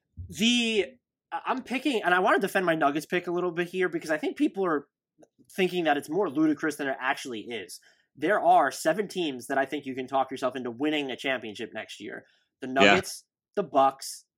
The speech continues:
Speaker 1: the, the Sixers, the Jazz, the Rockets, um, then the Clippers and the Lakers. And so,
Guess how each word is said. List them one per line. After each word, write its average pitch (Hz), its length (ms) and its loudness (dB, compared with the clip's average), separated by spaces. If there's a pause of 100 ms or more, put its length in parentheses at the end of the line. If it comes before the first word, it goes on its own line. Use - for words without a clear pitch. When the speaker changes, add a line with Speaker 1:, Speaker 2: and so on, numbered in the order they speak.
(320)
Speaker 1:
the, 123 180 -4 (120)
the 135 60 -8
Sixers, 311 680 -2 (360)
the - 60 -4
Jazz, 127 720 0 (260)
the - 60 -8
Rockets, 147 800 -2 (500)
um, 123 400 2 (100)
then 147 180 -2
the 143 60 -2
Clippers 143 300 -2
and 139 80 -4
the 127 40 0
Lakers. 120 600 -8
And 113 340 -4 (240)
so, 127 500 -2